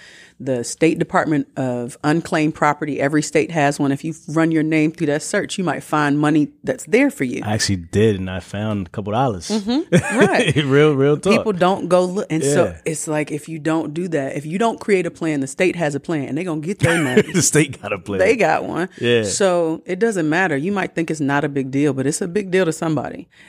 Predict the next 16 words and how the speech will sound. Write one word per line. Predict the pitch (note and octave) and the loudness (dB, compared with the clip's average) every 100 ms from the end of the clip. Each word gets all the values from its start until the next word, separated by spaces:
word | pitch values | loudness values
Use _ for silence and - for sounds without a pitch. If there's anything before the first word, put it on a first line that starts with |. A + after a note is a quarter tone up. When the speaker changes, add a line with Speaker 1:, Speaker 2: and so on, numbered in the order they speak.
| _ | _
Speaker 1:
And | D#3 D#3+ | 2 2
if | D#3 | 0
you | E3 | -2
don't | D3 E3 D#3+ | 2 2 0
say | - F3+ E3+ | 0 2 2
what | D#3+ - | 0 -4
you | D#3+ | -4
want, | D#3 D3+ - - _ _ _ _ - | -2 -2 -4 -12 _ _ _ _ 2
there | D#3 | 2
are | D#3 - | 2 -2
two | - C#4+ | 0 0
things. | - F#3 C#3 - - | 2 0 -2 -6 -4
People | - C4 A3 - | 2 2 2 0
act | D#3+ - | -2 -2
crazy | - F3 F3 D3+ C#3+ | -2 0 0 -2 -2
about | C#3 C3+ C3 B2 - | -2 0 0 -2 -6